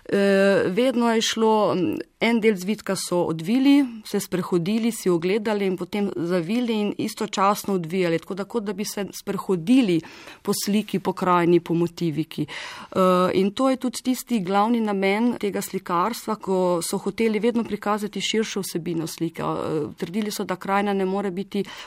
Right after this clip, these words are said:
omejena s fiksiranim glediščem, kajti ko se mi gibljemo, se vse spreminja. Okolica, ki je sprva oddaljena, postane bližja in tako naprej.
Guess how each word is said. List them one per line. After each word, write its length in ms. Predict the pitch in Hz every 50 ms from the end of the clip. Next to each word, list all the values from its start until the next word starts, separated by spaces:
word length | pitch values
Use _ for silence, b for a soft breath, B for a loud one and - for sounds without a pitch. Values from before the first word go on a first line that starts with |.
| B B
omejena 460 | - 190 196 190 190 196 208 202 202
s 120 | 196 -
fiksiranim 580 | - 185 - - - 196 180 180 185 180 175 175
glediščem, 600 | 175 170 165 160 226 220 - - - 180 175 165 -
kajti 280 | - 196 185 185 - 175
ko 100 | - 185
se 160 | - - 202
mi 120 | 190 208 208
gibljemo, 440 | 185 220 226 190 190 196 190 185
se 140 | 180 - -
vse 180 | 175 - 202 196
spreminja. 540 | - - - 175 185 180 185 185 175 165 160
Okolica, 460 | 156 - - 185 196 190 - 185 180
ki 100 | - 185
je 40 | 165
sprva 340 | - _ - 175 170 180
oddaljena, 480 | 175 165 170 170 165 185 214 214 202 196
postane 500 | 196 - - - - 175 175 175 175 170
bližja 420 | 160 165 175 185 180 170 175 175
in 100 | 170 170
tako 260 | 170 175 165 - - 170
naprej. 400 | 170 160 160 - 160 160 156